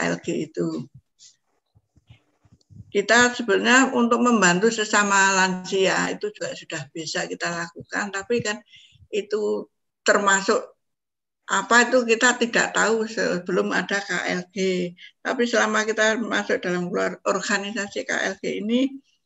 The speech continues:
kita bisa menga-, mela-, mengetahui bahwa,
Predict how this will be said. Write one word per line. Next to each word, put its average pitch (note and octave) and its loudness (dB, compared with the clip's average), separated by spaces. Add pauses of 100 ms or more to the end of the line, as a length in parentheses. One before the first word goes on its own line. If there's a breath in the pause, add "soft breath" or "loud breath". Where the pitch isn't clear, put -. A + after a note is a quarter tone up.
(120)
kita A#3 2
bisa G#3+ 0
menga-, G3+ -2
mela-, G3 0
mengetahui G3 -2
bahwa, F3+ 0